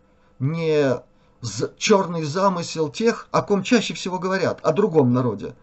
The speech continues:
Здесь виден насквозь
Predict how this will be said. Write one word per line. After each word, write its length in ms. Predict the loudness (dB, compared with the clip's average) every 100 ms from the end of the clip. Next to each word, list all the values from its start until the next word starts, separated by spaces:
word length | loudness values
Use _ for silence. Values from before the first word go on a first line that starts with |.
| _ _ _ -20 _ _ _ _ _ _ _ _ _ _
Здесь 560 | -14 -8 -4 -4 -8 -16 _ _ _ _ _ _ _ _ _ _ _ _ -8
виден 680 | -6 0 2 2 0 0 0
насквозь 760 | -2 -4 -8 -4 -4 -4 -10